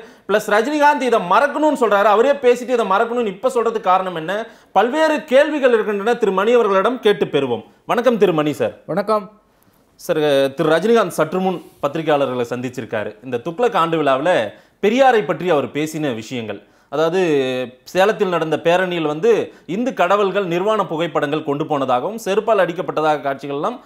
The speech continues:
Speaker 1: துக்ளக் விழாவுல திரு ரஜினிகாந்த் பேசுறாரு. இப்ப வந்து நாம வந்து அதை வந்து மறக்க வேண்டிய சம்பவங்கள்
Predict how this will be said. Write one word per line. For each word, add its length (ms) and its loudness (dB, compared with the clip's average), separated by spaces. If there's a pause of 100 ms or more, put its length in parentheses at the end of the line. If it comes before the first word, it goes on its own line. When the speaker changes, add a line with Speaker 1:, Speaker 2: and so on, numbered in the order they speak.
(160)
Speaker 1:
துக்ளக் 280 0
விழாவுல 300 2
திரு 220 0
ரஜினிகாந்த் 540 -4
பேசுறாரு. 320 -6 (240)
இப்ப 380 0
வந்து 200 2
நாம 220 2
வந்து 180 2
அதை 160 2
வந்து 280 2
மறக்க 480 0
வேண்டிய 260 0
சம்பவங்கள் 600 -2